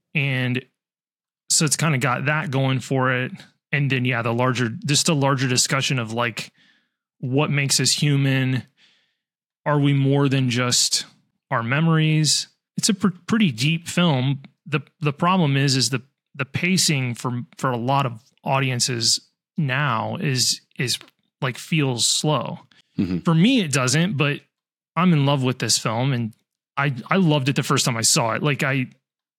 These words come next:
Speaker 1: I don't remember what that initial viewing was, but I came away like, "Wow, this is, this is gonna stay up in my top ten probably forever." And I just wanted to see it again.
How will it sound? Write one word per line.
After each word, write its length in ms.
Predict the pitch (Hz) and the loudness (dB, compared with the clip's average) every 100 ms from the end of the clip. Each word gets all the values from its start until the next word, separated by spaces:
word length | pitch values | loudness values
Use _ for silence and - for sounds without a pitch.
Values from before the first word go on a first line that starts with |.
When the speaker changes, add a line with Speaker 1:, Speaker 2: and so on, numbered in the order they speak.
| _ - | _ -2
Speaker 1:
I 80 | 170 | 2
don't 140 | 202 | 4
remember 260 | 160 160 151 | 4 6 4
what 160 | 147 | 4
that 120 | 143 | 2
initial 360 | 139 139 139 143 | 2 0 2 0
viewing 340 | 131 139 127 | 2 0 0
was, 260 | 123 117 117 | 0 0 0
but 100 | 123 | 0
I 100 | 127 | 0
came 260 | 131 147 123 | 0 0 0
away 300 | 120 120 117 | 0 0 -2
like, 260 | 113 110 | -4 -6
"Wow, 340 | 127 110 107 104 | -6 -4 -4 -4
this 240 | 113 110 | -2 0
is, 400 | 113 98 - - _ _ _ _ _ | 0 0 -2 -4 _ _ _ _ _
this 220 | 131 - | 0 0
is 120 | 131 | 0
gonna 300 | - 123 117 - _ - | -2 -4 -4 -8 _ -2
stay 360 | - - 123 | 0 0 -2
up 240 | 127 117 - - _ _ | -2 -4 -6 -20 _ _
in 140 | 147 131 | -4 -2
my 380 | 117 117 110 - _ _ _ - | -2 -2 -4 -10 _ _ _ -6
top 240 | 147 120 - | -4 -4 -4
ten 340 | 131 120 113 | -4 -4 -4
probably 300 | 131 120 117 | -4 -4 -6
forever." 480 | 110 123 123 120 135 _ - - | -6 -6 -4 -6 -10 _ -14 -4
And 120 | 143 | -2
I 80 | 123 | -2
just 160 | 120 113 | -4 -2
wanted 280 | 123 117 | -2 -2
to 60 | 110 | 0
see 200 | - 120 | 0 0
it 60 | 110 | -2
again. 480 | 104 120 113 110 | -4 -4 -4 -6